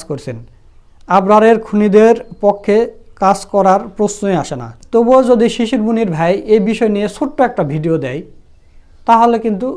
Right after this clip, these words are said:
এই বিষয়টা ক্লিয়ার হয়ে যায়, জাতি জানতে পারে। তো শিশির মুনির ভাইয়ের কাছে আমাদের অনুরোধ থাকবে, আপনি ছোট্ট একটা ভিডিও, পাঁচ মিনিট, চার মিনিট, তিন মিনিটের একটা ভিডিও বার্তা দিবেন।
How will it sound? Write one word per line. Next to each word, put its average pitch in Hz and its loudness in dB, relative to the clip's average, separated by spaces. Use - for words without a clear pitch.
এই 190 -2
বিষয়টা 196 -2
ক্লিয়ার 208 0
হয়ে 123 -12
যায়, 101 -18
জাতি 202 2
জানতে 165 -2
পারে। 117 -10
তো 190 -4
শিশির 233 -4
মুনির 233 0
ভাইয়ের 202 2
কাছে 208 -2
আমাদের 190 -4
অনুরোধ 214 2
থাকবে, 156 -8
আপনি 170 -6
ছোট্ট 220 -10
একটা 196 -6
ভিডিও, 180 0
পাঁচ - -4
মিনিট, 226 -4
চার 208 -2
মিনিট, 196 -4
তিন 202 -4
মিনিটের 180 -2
একটা 160 -8
ভিডিও 156 -6
বার্তা 143 -10
দিবেন। 113 -16